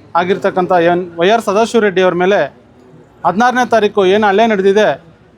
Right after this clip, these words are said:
ಈ ಹಲ್ಲೆ ನಡೆದಿರ್ತಕ್ಕಂಥದ್ದು ತುಂಬ ಖಂಡನೀಯ. ಯಾರಿಗಾದ್ರೂ ನಮ್ಮ ಅಡ್ವೊಕೇಟ್ಸ್‌ಗೆ ತೊಂದರೆ ಬಂತು ಅಂದರೆ ನಮ್ಮ ಮುಳಬಾಗಿಲು ತಾಲೂಕು, ಕೋಲಾರ ಜಿಲ್ಲೆ ಎಲ್ಲಾದರೂ ಸರಿ, ಮೊದಲು ಏನಾದರೂ ನಮಗೆ ಅಡ್ವೊಕೇಟ್ಸ್‌ಗೆ ತೊಂದರೆ ಆಯಿತು ಅಂದರೆ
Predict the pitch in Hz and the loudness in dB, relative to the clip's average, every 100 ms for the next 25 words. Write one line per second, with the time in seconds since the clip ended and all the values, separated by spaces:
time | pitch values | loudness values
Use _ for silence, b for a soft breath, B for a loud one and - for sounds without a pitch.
0 | _ - 190 196 202 254 254 214 233 220 | _ -8 -2 0 2 0 0 0 0 0
1 | 208 202 202 185 170 185 196 170 185 208 | -2 0 0 0 -2 -2 -2 0 0 2
2 | 196 202 208 - - - - - 156 190 | 2 2 -2 -8 -20 -20 -20 -20 -6 0
3 | 240 269 269 262 240 226 202 196 240 262 | 0 2 0 0 0 2 2 0 0 -2
4 | 220 240 214 214 233 214 208 202 214 175 | 0 -2 0 2 2 2 0 0 2 0
5 | 139 - - 180 202 208 220 247 233 226 | -2 -12 -4 0 2 2 2 0 0 0
6 | 214 214 214 220 214 - 196 220 233 190 | 0 0 0 0 -2 -4 -2 0 0 0
7 | 202 208 156 - 165 196 240 247 247 233 | -2 0 -2 -8 -4 0 0 0 -2 -2
8 | 185 143 - 165 185 226 240 214 220 220 | -2 -4 -10 -4 -4 0 2 2 0 -2
9 | 214 202 196 202 180 180 226 214 214 185 | -2 -2 0 0 0 -2 -4 -2 -4 -4
10 | 185 202 190 170 180 175 131 | -2 -2 -2 -4 0 -2 -2